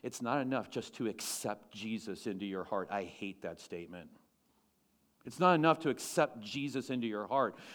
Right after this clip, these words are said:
No, when you make a commitment to Christ, you are making a commitment to come and follow him. For life. For life.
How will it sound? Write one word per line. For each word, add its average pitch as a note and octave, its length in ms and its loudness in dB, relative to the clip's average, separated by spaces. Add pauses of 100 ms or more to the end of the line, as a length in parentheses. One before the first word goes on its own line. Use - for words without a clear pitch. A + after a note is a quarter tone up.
No, C#3 380 8 (160)
when B2+ 160 4
you D3+ 100 4
make D#3+ 220 2
a C3+ 40 0
commitment C#3 440 -2
to C3 60 -2
Christ, C3 440 0
you D3+ 240 2
are C#3 120 4
making C3+ 360 0
a G#2 40 -4
commitment B2+ 460 -2
to A#2 140 -2
come B2+ 520 -2 (120)
and G2+ 200 -4
follow G#2 680 4 (140)
him. F#2 360 -2 (1500)
For D#3 260 10
life. D3 680 12 (1500)
For D#3 280 12
life. D3 680 12